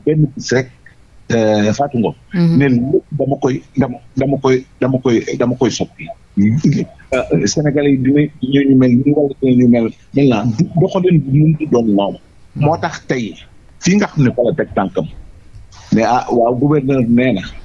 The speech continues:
Speaker 1: danaa ko déglu mais gouverneur li war a jox cër la.
Speaker 2: Hmm.
Speaker 1: Bee am na noo xam ne war nañu xeex ak moom comme ni ñuy xeexee président de la République,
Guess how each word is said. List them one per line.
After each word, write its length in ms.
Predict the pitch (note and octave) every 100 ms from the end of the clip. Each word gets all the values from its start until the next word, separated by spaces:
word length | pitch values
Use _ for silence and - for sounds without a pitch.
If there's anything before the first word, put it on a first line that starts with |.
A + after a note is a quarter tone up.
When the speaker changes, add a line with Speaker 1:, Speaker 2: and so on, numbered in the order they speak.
| - -
Speaker 1:
danaa 220 | B2 C3
ko 120 | -
déglu 300 | G#2+ F2 E3+ - - -
mais 120 | F#3
gouverneur 440 | F3+ F#3+ G3 G3 E3 - F3+
li 140 | G#3
war 100 | G3+
a 60 | F#3+
jox 160 | E3+ -
cër 140 | E3+
la. 160 | D#3+ G3+ G#3 -
Speaker 2:
Hmm. 180 | F#3 F3
Speaker 1:
Bee 300 | F#3+ A3 G#3+
am 100 | F3 F3+
na 80 | F#3
noo 200 | F3+ D3
xam 160 | F3
ne 80 | E3+
war 240 | D3 F#3+
nañu 240 | G#3 F#3 E3+
xeex 280 | - E3+ D3
ak 120 | D#3
moom 420 | C#3+ C#3+ D3 B2+ - - - - - - -
comme 220 | - F3+
ni 140 | F3+ E3+
ñuy 100 | D#3+
xeexee 360 | E3+ D3 C#3 B2+ -
président 320 | - D#3 C3+ C#3+
de 40 |
la 100 | A#2
République, 460 | A#2 - A#2 D3+